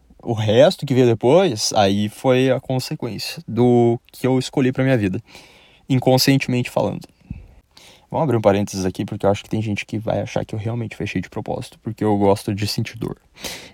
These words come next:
Não, eu não gosto de sentir dor até onde eu sei. Isso aí não foi nem constatado, nem provado cientificamente. A-, então, assim, ó, até que se prove o contrário, você não pode afirmar nada. Tá achando que, que é minha psicóloga? Não,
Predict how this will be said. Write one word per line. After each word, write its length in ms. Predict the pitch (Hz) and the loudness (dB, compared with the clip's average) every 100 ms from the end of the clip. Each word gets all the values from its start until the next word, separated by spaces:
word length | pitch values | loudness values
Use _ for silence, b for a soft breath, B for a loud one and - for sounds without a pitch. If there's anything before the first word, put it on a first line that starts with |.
| _ | _
Não, 280 | 107 104 107 | 0 6 6
eu 40 | |
não 80 | 101 | 8
gosto 220 | 95 101 | 6 6
de 60 | - | 2
sentir 200 | 113 110 | -2 2
dor 400 | 104 101 98 92 _ | 6 6 6 2 _
até 220 | - 104 104 | -6 0 2
onde 180 | 101 | 2
eu 80 | 110 | 0
sei. 440 | 113 - 101 107 - | -2 -4 -4 -6 -8
Isso 260 | - - - | -10 -8 -4
aí 300 | 107 98 104 | 0 0 0
não 160 | 110 110 | -2 -4
foi 180 | 107 | -4
nem 160 | 104 101 | -2 -4
constatado, 560 | 110 123 - 120 - 120 | -4 -6 -6 -6 -4 -6
nem 100 | 123 | -4
provado 300 | 127 123 120 | 0 0 2
cientificamente. 720 | 127 123 - 139 123 - - | -2 -2 0 0 2 0 0
A-, 160 | - 143 | 2 4
então, 240 | 143 151 170 | 6 6 6
assim, 160 | 151 | 6
ó, 160 | 170 104 B B B B B | 6 4 B B B B B
até 220 | - 113 135 | -4 2 2
que 80 | |
se 60 | - | 4
prove 180 | 147 143 | 4 4
o 20 | |
contrário, 560 | - 117 - 123 143 107 | 4 -2 4 6 6 2
você 80 | - | 0
não 60 | |
pode 140 | 147 156 | 4 4
afirmar 340 | 180 175 175 | 4 4 6
nada. 420 | 160 151 139 98 - | 6 4 2 -2 -4
Tá 80 | - | -4
achando 260 | 123 139 | -2 -2
que, 300 | 131 131 101 - _ _ _ | 0 2 2 -2 _ _ _
que 120 | 110 | -4
é 20 | |
minha 120 | 107 | -2
psicóloga? 720 | 107 - - 151 160 101 - 123 _ _ _ _ _ _ | -2 -4 4 6 6 0 -6 -12 _ _ _ _ _ _
Não, 560 | 120 113 104 101 127 | -2 2 4 2 0